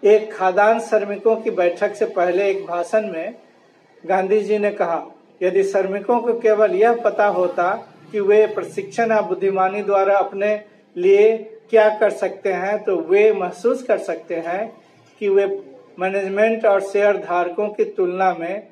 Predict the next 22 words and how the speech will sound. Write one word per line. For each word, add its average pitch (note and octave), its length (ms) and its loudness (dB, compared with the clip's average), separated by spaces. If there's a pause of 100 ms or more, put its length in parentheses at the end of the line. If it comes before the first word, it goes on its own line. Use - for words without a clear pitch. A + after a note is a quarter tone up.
(400)
खदानों F#3+ 600 2
के G#3+ 240 0
कम G#3+ 260 2
मालिक F#3+ 400 2
नहीं F3+ 300 -10
हैं। - 220 -18 (720)
फिर G3+ 140 2
उन्नीस G3+ 320 -4
सौ G#3+ 100 0
सैंतालीस G3+ 600 0
के A3+ 100 -2
अंत G3 240 -2
में G#3+ 380 -4 (300)
मेटिया G3+ 400 4
बुर्ज G3+ 380 2
में G3+ 320 -2
श्रमिकों F#3+ 560 -2
की A3 140 -2
एक G3 200 0
सभा F3+ 320 -2
के F3+ 160 -6
सामने F3 600 -8